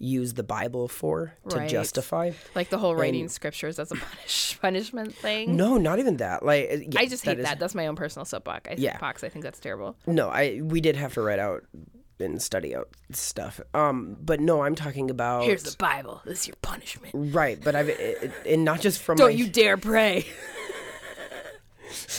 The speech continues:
Speaker 1: God is gonna punish you. So there, um, go to your room where he can deal with you.
Speaker 2: Mm-hmm.
Speaker 1: Um, no, I'm talking about, like,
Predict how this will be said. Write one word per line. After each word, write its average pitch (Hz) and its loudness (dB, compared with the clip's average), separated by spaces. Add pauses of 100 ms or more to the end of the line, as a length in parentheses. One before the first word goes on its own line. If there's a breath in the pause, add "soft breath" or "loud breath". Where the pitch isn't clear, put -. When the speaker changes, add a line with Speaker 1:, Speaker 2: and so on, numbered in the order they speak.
(460 loud breath)
Speaker 1:
God 165 4
is 139 -4
gonna 117 -4
punish - -4
you. 85 -2
So 104 -6
there, 117 0 (500 loud breath)
um, 147 2
go 202 4
to 185 4
your 160 4
room 127 0
where 110 0
he 113 -2
can 107 -2
deal 110 -8
with 127 -12
you. - -4
Speaker 2:
Mm-hmm. 180 -6
Speaker 1:
Um, 151 4 (100)
no, 160 4
I'm 147 2
talking 180 -4
about, 107 -2
like, 113 -2